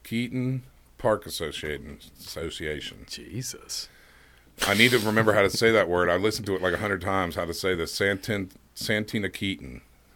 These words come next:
Speaker 1: That's how you
Speaker 2: San-,
Speaker 1: say it.
Speaker 2: Santina Keaton.
Speaker 1: S A N T I N I K E T A N. Santina Keaton. Um,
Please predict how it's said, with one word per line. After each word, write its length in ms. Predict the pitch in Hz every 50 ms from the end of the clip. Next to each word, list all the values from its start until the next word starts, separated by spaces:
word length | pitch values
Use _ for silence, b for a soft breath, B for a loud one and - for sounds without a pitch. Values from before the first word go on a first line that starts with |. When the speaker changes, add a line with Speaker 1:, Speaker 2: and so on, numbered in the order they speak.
| - - -
Speaker 1:
That's 180 | 87 82 -
how 60 | 110
you 100 | 95 85
Speaker 2:
San-, 80 | 82 90
Speaker 1:
say 160 | 95 85 78
it. 140 | 69 - -
Speaker 2:
Santina 580 | - - 90 82 85 - - - 101 98 98 92
Keaton. 580 | - - - 98 92 - - - - - - - -
Speaker 1:
S 260 | 104 113 117 - -
A 220 | 110 110 110 98
N 360 | 87 95 92 90 87 87 92 -
T 340 | - - - 113 113 -
I 220 | 95 98 95 90 85
N 460 | 82 82 82 80 80 78 78 76 - - _ _ -
I 260 | 87 87 90 95 92 - _
K 420 | - - 90 85 85 82 85 85 - -
E 300 | - 85 85 82 80 78
T 360 | - - - - 92 85 73 -
A 180 | 82 80 80 80
N. 380 | 82 80 73 69 65 67 67 - _ b b b b b b b b b b b b
Santina 600 | b - - 101 95 95 92 - - 101 90 87
Keaton. 520 | 85 - - 87 80 73 62 65 62 64 - - _ _ _ _ _ b b b b b b b b b b b b b b b b
Um, 640 | 95 98 92 95 92 90 85 80 78 76 76 71